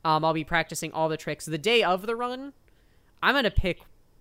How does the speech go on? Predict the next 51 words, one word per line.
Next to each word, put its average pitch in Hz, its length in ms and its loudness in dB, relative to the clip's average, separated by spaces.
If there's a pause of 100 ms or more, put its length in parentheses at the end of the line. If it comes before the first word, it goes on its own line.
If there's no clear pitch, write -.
(300)
two 254 320 -2
hard 196 340 2
tricks. - 720 -8 (580)
You 233 100 0
know, 202 160 4
I, 247 200 0
I 247 40 2
guess 254 280 -2
I'll 202 120 2
use 196 200 -4
the 165 80 -8
same 151 240 -6
games 123 260 -12
again. 120 220 -14
If 139 100 -8
I 190 80 2
was, 214 260 0
if 214 160 -8
I'm 226 120 -2
doing 240 200 -4
Mega 196 180 -4
Man 160 180 -6
one 143 140 -6
in 139 40 -8
a 131 60 -8
marathon, 123 340 -8
I've 135 80 -14
done 196 140 0
it 185 80 -2
a 165 40 -4
couple 139 240 -8
of 123 80 -10
times 117 300 -12
now, 117 160 -8
even 127 140 -12
though 127 80 -8
I'm 120 100 -10
not 120 160 -10
that - 240 -14
good. 117 320 -12
I 131 80 -10
do 127 140 -8
it 113 80 -10
at, - 200 -18
like, 139 200 -4
smaller 139 400 -2
marathons 120 460 -8
where 131 180 -8
I'm 123 80 -8
allowed 117 420 -10
to. 127 300 -10